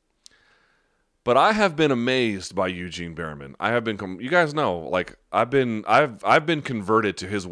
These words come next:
uh, his way of thinking. Adesanya is out here just beating the shit out of everybody. <laughs> You know, like, yes, do I have skepticism that that's a good idea that he could win? Of course I do. I'd be lying to you if I said otherwise.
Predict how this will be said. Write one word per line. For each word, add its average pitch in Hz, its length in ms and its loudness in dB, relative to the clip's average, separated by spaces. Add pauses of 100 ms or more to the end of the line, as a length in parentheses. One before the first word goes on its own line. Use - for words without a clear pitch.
uh, 90 280 2
his 90 180 -10
way 95 200 0
of 87 100 -6
thinking. 104 480 -8 (880)
Adesanya 120 680 2
is 95 220 -2
out 98 140 2
here 92 160 -4
just 78 300 -14
beating 95 260 -10
the 76 60 -14
shit 104 300 -2
out 95 100 0
of 90 80 -4
everybody. 110 680 0
<laughs> - 60 -20 (600)
You 110 120 -2
know, 120 420 2
like, 104 380 -2 (160)
yes, 110 560 2
do 95 160 -2
I 110 100 6
have 117 180 0
skepticism 123 680 -2
that 107 80 0
that's 110 220 0
a 104 120 -2
good 110 200 0
idea 110 460 2
that 101 160 0
he 110 100 -6
could 107 140 -6
win? 120 300 -2
Of 90 200 -8
course 90 280 -4
I 82 80 -6
do. 80 160 -8
I'd 80 80 -10
be 82 80 -6
lying 98 400 0
to 117 120 -8
you 113 60 -2
if 110 100 -8
I 110 60 0
said 101 160 -6
otherwise. 80 500 -4